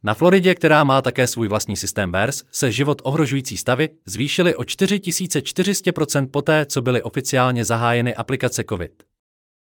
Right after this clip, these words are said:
Jen v roce dva tisíce dvacet jedna bylo ve státě Florida podáno čtyřicet jedna tisíc zpráv vers.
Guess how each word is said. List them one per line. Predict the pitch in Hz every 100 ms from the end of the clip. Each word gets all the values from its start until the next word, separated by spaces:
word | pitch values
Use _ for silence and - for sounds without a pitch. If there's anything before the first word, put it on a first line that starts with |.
| _ _ _ _
Jen | - 127
v |
roce | 139 143 139
dva | 139
tisíce | 147 170 139
dvacet | 127 139 - 135
jedna | 139 147
bylo | 139 131
ve | 123
státě | - 135 135
Florida | 123 127 120 113
podáno | 131 139 135 117
čtyřicet | - 180 190 - 175
jedna | 143 156
tisíc | 151 120 165 -
zpráv | - 139 135
vers. | 131 90 - -